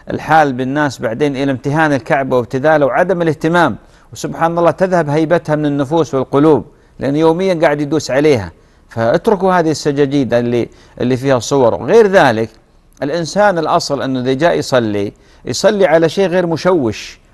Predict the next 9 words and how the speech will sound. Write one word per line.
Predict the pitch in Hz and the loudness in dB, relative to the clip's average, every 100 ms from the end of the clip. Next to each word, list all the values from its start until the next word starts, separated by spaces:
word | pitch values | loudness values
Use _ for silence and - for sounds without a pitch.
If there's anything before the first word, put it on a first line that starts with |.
| - | -4
ما | 160 | -2
يشوش | 180 202 180 151 | 2 2 2 2
عليه. | 139 127 104 - _ _ - | 2 2 -2 -8 _ _ -6
الآن | 147 175 196 | -2 0 0
سجاجيد | - 160 151 156 170 143 117 | -2 -6 -6 -2 0 0 0
للأسف | 135 139 160 147 | -2 0 0 -2
الشديد | 135 - 113 110 107 - _ _ | -4 -2 -2 0 -4 -10 _ _
تأخذ | 190 185 147 160 | 0 0 0 -2
بالأبصار، | 143 147 139 - 165 175 123 | 0 2 2 0 0 2 0